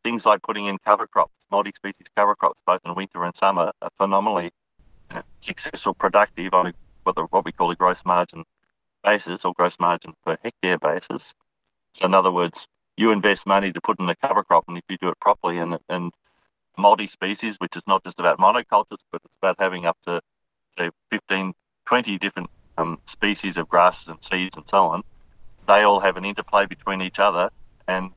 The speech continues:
you will see astonishing results. And you provide stock food, um, close the fodder, summer fodder feed gap, put on weight with your animals, which is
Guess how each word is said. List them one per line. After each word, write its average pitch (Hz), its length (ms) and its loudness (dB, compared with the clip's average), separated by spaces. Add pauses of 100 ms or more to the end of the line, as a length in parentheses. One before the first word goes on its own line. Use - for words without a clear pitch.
(340)
you 101 200 -4
will 92 360 0 (100)
see 98 220 -4
astonishing 90 500 -4
results. 87 460 2 (500)
And 101 200 -4 (220)
you 92 100 -6
provide 90 380 2
stock - 240 2 (160)
food, 107 280 2 (580)
um, 92 120 -4
close 104 300 4
the 90 80 -8
fodder, 101 360 2 (380)
summer 98 320 -2
fodder 101 280 4 (320)
feed 113 240 -6
gap, 113 200 4 (480)
put 92 100 2
on 87 160 2
weight 95 220 4
with - 140 -14
your 90 120 -2
animals, 107 440 0
which - 240 -20
is - 240 -20